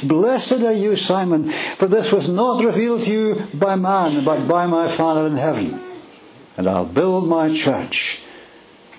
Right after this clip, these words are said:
I tell you, you are Peter, and on this rock I will build my church, and the gates of Hades will not overcome it." Jesus said, "I'll give you rest. Come to me, I'll give you rest."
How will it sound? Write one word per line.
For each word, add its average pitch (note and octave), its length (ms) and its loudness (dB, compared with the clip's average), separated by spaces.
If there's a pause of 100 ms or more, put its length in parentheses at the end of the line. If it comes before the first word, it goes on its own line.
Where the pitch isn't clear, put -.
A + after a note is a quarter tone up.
I D#2 60 -4
tell F3 260 0
you, F3+ 60 4
you D#3 180 2
are C#3+ 100 2
Peter, F#3+ 520 0
and A#2 180 0
on A2 80 -2
this G#2+ 220 -4
rock D#3+ 440 0
I A2 80 -2
will G#2 160 0
build D#3+ 320 0
my B2 180 0
church, D3 440 -2
and A2+ 80 0
the G#2+ 60 2 (120)
gates C#3+ 220 0
of A2 100 0
Hades A#2+ 500 0 (380)
will G#2+ 140 2
not A2 180 0
overcome G2+ 400 -2
it." - 140 -14 (1000)
Jesus A#2+ 340 -2
said, A2 220 0
"I'll G#2 200 0
give G2 160 -4
you F#2 100 -4
rest. - 500 -8 (600)
Come - 140 -4
to A2 80 -2
me, F2+ 260 -4 (500)
I'll F2+ 120 -6
give F#2+ 180 -4
you F2+ 80 -4
rest." - 520 -6